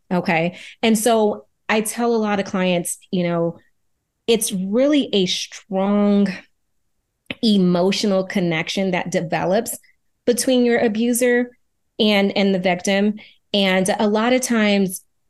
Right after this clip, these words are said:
it's really hard to break. So when you mention this person that you were speaking to, it is very powerful. Even if the behaviors that are showing up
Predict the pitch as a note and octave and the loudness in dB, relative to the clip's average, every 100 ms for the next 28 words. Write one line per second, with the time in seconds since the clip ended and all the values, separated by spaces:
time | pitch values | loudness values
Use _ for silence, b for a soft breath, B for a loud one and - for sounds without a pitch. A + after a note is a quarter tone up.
0 | _ _ - A3+ G3+ F3 F3 G3+ A#3 A#3+ | _ _ 0 0 -2 -6 -2 2 2 2
1 | G3+ - G#3+ F#3+ F#3+ F#3 E3 D#3+ F#3+ C4+ | 0 -4 -2 -2 -2 -4 -4 0 0 -2
2 | - F#3 F3+ F3+ F#3+ F#3 F#3 G3+ F3+ F3+ | -2 0 0 2 2 2 0 0 0 0
3 | - F3 F#3 F#3 G3 E3+ F3 - D4 A3 | -2 -2 -2 -2 -2 -2 -2 -2 0 0
4 | F#3 F3+ E3+ F#3 b b b _ _ A3+ | 0 0 -2 -4 b b b _ _ 0
5 | G4 A#4+ F3+ D#3 A3+ G#3 D3+ - - - | 4 2 2 0 0 0 -2 -6 -12 -6
6 | G3+ C4+ G3+ - - - - _ _ _ | 0 2 0 -2 -8 -8 -12 _ _ _
7 | _ _ D#4+ G4 A4+ A4 E4+ - C#4 C#4 | _ _ 0 4 4 4 2 2 2 2
8 | A#3 G#3 G3+ G3 A3 A#3 A3 G#3 F#3 F3 | 0 2 0 0 0 2 0 2 2 0
9 | E3 - F3+ F3+ F3 E3 F3+ | 0 0 0 2 2 0 -2